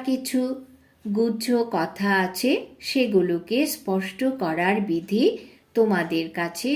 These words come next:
খুব ভালো আছে আর স্পষ্টীকরণও আছে। এক একটি পয়েন্টকে লজিক্যালি স্পষ্ট করতে পারো। তোমরা হলে অথরিটি আত্মা। কোনো মনোময় কল্পনার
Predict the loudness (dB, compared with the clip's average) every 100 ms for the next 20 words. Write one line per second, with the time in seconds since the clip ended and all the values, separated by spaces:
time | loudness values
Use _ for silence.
0 | -4 -2 -2 -2 -4 2 4 6 4 0
1 | 0 0 0 -4 -20 _ _ -2 0 0
2 | -4 -6 -2 -2 -2 -2 -2 0 0 0
3 | -2 0 0 0 -2 -6 -6 -8 -18 _
4 | _ -8 2 2 2 -2 -2 4 4 4
5 | 2 4 4 4 0 4 4 4 -2 -18
6 | _ _ _ 2 4 4 2 0 0 2
7 | 0 0 -2 -4 -4 -4 0 0 2 0
8 | 2 2 2 4 6 4 0 -10 -20 _
9 | _ 0 0 2 -4 -2 0 4 4 2
10 | -2 -2 0 0 0 -2 0 2 4 2
11 | -4 -2 -2 -2 -10 -20 -20 _ _ 2
12 | 4 4 4 2 2 2 2 0 0 0
13 | 0 0 0 2 4 4